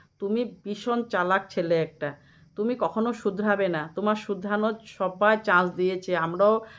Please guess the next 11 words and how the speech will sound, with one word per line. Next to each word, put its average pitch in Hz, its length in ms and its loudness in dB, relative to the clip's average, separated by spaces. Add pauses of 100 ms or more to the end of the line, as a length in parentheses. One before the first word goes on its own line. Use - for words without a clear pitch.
(220)
বারবার 196 540 4
বলেছিলাম 202 640 0
বা 180 180 -2
কমেন্ট 185 380 0
করেছিলাম 202 520 0
যে, 202 220 0 (360)
আহ, 165 260 -6
তুমি, 226 420 -2 (220)
আহ, 160 520 -2
পৃথির 247 480 -2 (100)
আর 170 160 0